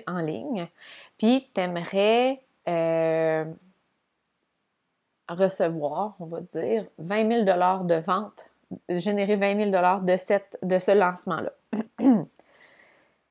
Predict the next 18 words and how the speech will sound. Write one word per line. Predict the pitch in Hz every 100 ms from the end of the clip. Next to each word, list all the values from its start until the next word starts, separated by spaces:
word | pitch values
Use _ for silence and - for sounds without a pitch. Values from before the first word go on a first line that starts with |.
| _ _ -
En | 202
fait, | 208 320 - - - _ _ _ _ _ -
vu | 185 330
que | 330
t'as | 214 208
jamais, | 180 202 185 -
ben, | 175 156 -
probablement, | - 202 190 190 180 156 196
j'assume | 233 220 214 294 320
que | 240
t'as | 208 202
jamais | 208 185 202 233
généré | 208 175 185 233
vingt | 196 185
mille | 190 202
dollars | 185 175 185
de | 190
vente. | 180 170 180 330 254